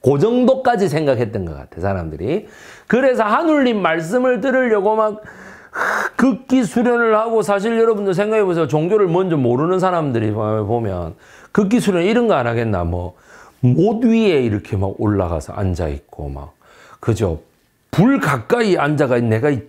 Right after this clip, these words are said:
이를 찌집어볼까 생각도 하고 막. 뭐, 그다음에 어떻게 돼? 뭐, 일주일 동안 밥도 안 먹고 한번 굶어보는 거야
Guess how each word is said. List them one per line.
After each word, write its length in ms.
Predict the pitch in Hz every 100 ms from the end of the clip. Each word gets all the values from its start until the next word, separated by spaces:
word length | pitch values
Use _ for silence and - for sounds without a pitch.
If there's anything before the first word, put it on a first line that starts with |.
| -
이를 300 | 151 139 -
찌집어볼까 760 | 240 226 175 120 123 - 117
생각도 480 | 98 117 127 123 -
하고 380 | 92 107 110 95
막. 140 | 87 - - - - - -
뭐, 260 | 120 131
그다음에 420 | 131 127 165 151 120
어떻게 300 | 110 143 117
돼? 360 | - - 113 - - - - -
뭐, 440 | 117 127 110 - -
일주일 480 | - 262 202 285 220
동안 400 | 185 156 139 113
밥도 300 | 147 180 262
안 100 | 190
먹고 200 | 147 151
한번 240 | 110 120 123
굶어보는 640 | 240 339 294 139 123 113
거야 260 | 95 -